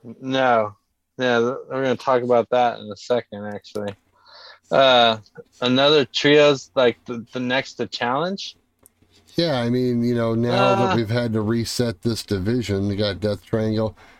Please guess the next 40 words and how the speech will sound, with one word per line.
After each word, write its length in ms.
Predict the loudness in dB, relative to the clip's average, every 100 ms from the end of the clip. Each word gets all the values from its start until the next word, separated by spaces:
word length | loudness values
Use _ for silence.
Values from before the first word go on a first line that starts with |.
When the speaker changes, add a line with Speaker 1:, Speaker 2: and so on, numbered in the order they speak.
| _
Speaker 2:
You 80 | -2
know, 80 | 0
I 60 |
would 240 | 0 -2 -4
say, 460 | -2 -2 0 -2 -4
uh, 580 | -4 -2 0 0 -2 -4 -8 _ _ _ _ _ _ _ _ -6
get 220 | -4 -2
them 240 | -2 -2
in 80 | -2
the 100 | -2
House 300 | -2 -2 -2 -4
of 100 | -2
Black 320 | -2 -2 -6
together 500 | -8 -4 -2 -2 -4
again, 400 | -4 -4 -2 -2
but 140 | -2
they're 200 | -2 -2
no 180 | -2 -2
more, 480 | 0 0 -2 -2 -6
so. 480 | -4 -4 -2 -4 -6 -14 _ _
Speaker 1:
No, 220 | -8 -6 -4
the 80 |
House 320 | -2 -4 -4 -8
of 80 |
Black 300 | -4 -2 -2 -4
needs 240 | -8 -6
a 60 | -6
new 220 | -4 -4
landlord. 600 | -4 -8 -8 -6 -6 -8 _ _ _ _
Speaker 2:
Right. 540 | -4 -4 -4 -6 -8 -8 -4
<laughs> 140 | -4 -2 -4 -4 -8 -8 _ _ _ _ _ _ _ _ -20 _ -10 -2
You 80 | -2
got 160 | 0
F 260 | 0 -2 -4
T 220 | -2 0
R 220 | 0 0
Wardlow, 760 | -2 0 0 -2 -2 0 0 -2
possibly, 640 | -2 -2 -4 -4 -2 0 -2
I 60 |
guess. 520 | -2 -2 -2 -4 -10